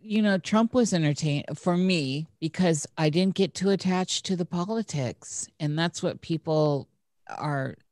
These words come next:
you know, when you see it for what it is, it's like, well, okay. I mean, it,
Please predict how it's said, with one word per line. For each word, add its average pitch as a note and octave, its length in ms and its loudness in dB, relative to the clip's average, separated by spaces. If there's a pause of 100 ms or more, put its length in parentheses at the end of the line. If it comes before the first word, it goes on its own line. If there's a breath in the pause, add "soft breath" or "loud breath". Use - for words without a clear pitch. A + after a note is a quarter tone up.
(200)
you D#3+ 160 -6
know, D3 140 -6
when D#3 120 -4
you D#3 120 -2
see F#3+ 320 0
it C#3+ 200 0
for D3+ 180 -4
what D3 140 0
it C3+ 140 -4
is, C3+ 400 -2
it's - 160 -12
like, C3 220 -6
well, B2+ 440 -6
okay. C#3 680 -4
I C#3+ 60 -6
mean, D3 320 -2 (680 loud breath)
it, - 180 -6